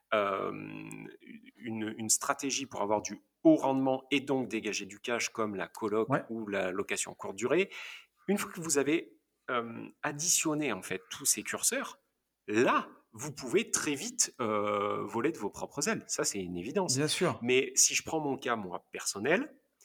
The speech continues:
Speaker 1: si je n'avais pas découvert la L C D de la manière dont je l'ai découverte, peu importe, mais si je n'avais pas découvert la L C D, aujourd'hui, à l'heure où on parle, je serais pas devant un micro, mais devant un ordinateur. Je serais toujours, euh, V R P dans ma life, euh, en
Speaker 2: Ouais.
Speaker 1: rat race, euh,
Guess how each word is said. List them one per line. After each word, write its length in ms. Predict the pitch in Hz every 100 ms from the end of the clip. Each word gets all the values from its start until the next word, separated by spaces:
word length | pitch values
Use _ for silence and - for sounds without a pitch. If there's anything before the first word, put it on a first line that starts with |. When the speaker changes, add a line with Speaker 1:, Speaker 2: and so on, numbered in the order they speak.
| -
Speaker 1:
si 380 | - - 185 160
je 80 | 127
n'avais 380 | 117 120 117 110
pas 320 | 123 123 110
découvert 600 | 95 - 95 104 95 -
la 140 | 95 98
L 100 | 101
C 160 | -
D 120 | 104 98
de 60 |
la 80 | 90
manière 300 | 92 95 92
dont 120 | 98
je 120 | -
l'ai 60 | 98
découverte, 360 | 95 - - -
peu 80 | 104
importe, 300 | 117 214 -
mais 100 | 107
si 200 | - 135
je 80 | 123
n'avais 200 | 107 107
pas 140 | 110
découvert 480 | 95 92 98 95 90 95
la 100 | 90
L 100 | 87
C 120 | 104
D, 300 | 165 - _ _ _ _ -
aujourd'hui, 580 | 131 127 120 120 139
à 60 | 87
l'heure 280 | 107 123 92
où 60 |
on 140 | 90 87
parle, 360 | 131 180 226 - - - -
je 100 | -
serais 120 | - 104
pas 100 | 123
devant 180 | 98
un 60 | 92
micro, 500 | 101 - 165 226 -
mais 140 | 107 95
devant 180 | 135 127
un 120 | 101
ordinateur. 580 | 90 92 139 202 170 - _ -
Je 100 | -
serais 160 | 104 -
toujours, 400 | 123 117 104 101
euh, 320 | 95 95 92
V 120 | 104
R 120 | 98
P 140 | - 151
dans 180 | 101 98
ma 240 | 98 139
life, 220 | 151 -
euh, 260 | - 202 98
en 120 | 117 151
Speaker 2:
Ouais. 100 | 160
Speaker 1:
rat 160 | 110
race, 380 | - 135 139 -
euh, 120 | 101